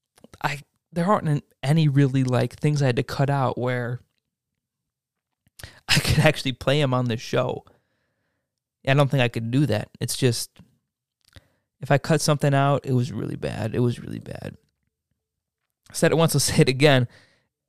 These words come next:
I pretty much know everyone's secrets. Like, it's surprising the amount of people who will come on this show and, like, tell me their deepest, darkest secrets.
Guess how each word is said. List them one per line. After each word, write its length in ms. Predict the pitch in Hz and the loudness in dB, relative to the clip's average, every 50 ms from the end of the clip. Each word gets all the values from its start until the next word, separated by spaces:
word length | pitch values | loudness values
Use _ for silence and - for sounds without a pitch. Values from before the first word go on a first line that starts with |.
| _ _ _ _ _ _ - | _ _ _ _ _ _ -10
I 100 | 131 131 | -8 -8
pretty 260 | 127 - - 180 180 | -6 -2 0 0 2
much 200 | 165 143 127 - | 2 0 0 0
know 140 | 147 135 131 | 0 0 0
everyone's 400 | 131 131 131 123 127 - - - | 0 0 -2 -6 -10 -10 -8 -8
secrets. 600 | - - 135 123 - - - - - - - - - | -6 -6 -6 -6 -8 -8 -12 -12 -12 -16 -18 -12 -8
Like, 360 | - 123 117 110 - - - _ _ _ _ _ _ _ _ _ _ _ _ | -6 -6 -6 -8 -12 -16 -20 _ _ _ _ _ _ _ _ _ _ _ _
it's 180 | - 170 - - | -12 -10 -10 -6
surprising 760 | - - - - - - 131 123 123 135 139 139 147 156 147 | -4 -4 -4 -4 -4 -4 0 2 4 4 4 2 0 -2 -2
the 100 | 135 131 | 0 0
amount 240 | 127 127 127 131 139 | 2 4 4 4 4
of 60 | 127 | 4
people 260 | - 139 131 - 147 | 2 2 2 2 2
who 100 | 135 131 | 2 2
will 120 | 131 120 | 2 0
come 320 | - - - - 127 123 127 | 0 -4 -4 -2 0 0 2
on 140 | 127 131 127 | 0 0 0
this 160 | 127 123 123 | 0 -2 -2
show 480 | - - - 117 120 120 123 143 160 - _ _ _ _ _ _ - - - - - - _ _ - | -4 -4 -4 -2 0 0 0 0 -2 -4 _ _ _ _ _ _ -20 -20 -20 -20 -20 -20 _ _ -2
and, 180 | 139 143 143 | -2 0 0
like, 260 | 139 123 123 - - | 0 0 -2 -4 -6
tell 240 | - - - 147 139 | -8 -4 0 0 2
me 320 | 143 143 139 135 131 123 117 | 2 2 0 0 0 -2 -2
their 200 | - - 123 120 | 0 0 0 0
deepest, 500 | - _ - 131 117 - - 120 - - | -2 _ -4 -4 -2 -2 -4 -4 -4 -2
darkest 380 | 117 117 117 - - - - - | -2 -2 -2 -4 -8 -12 -10 -8
secrets. 540 | - 110 - - - 180 - - - - | -8 -8 -8 -8 -12 -12 -14 -16 -20 -20